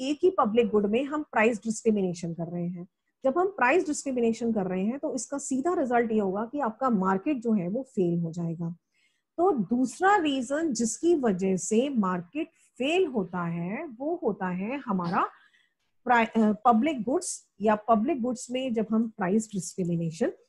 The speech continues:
करते हैं। तो ये हमारा second reason था जिसकी वजह से हमारा third reason जो आता है वो आता है हमारा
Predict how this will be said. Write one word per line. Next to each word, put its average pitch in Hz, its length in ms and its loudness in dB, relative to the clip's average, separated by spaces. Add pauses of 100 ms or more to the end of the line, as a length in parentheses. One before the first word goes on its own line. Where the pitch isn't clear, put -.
(220)
करते 175 260 -2
हैं। 175 240 -2
तो 226 80 -2
ये 247 100 -2
हमारा 285 280 0
second 330 480 0
reason 220 340 2
था 220 240 -2
जिसकी 220 340 -4
वजह 190 240 -8
से 226 140 -14
हमारा - 920 -20
third 302 360 -12
reason 233 340 -6
जो 220 80 -6
आता 190 300 -8
है 214 180 -4
वो 277 280 -4
आता 185 220 -2
है 214 220 0
हमारा 226 320 0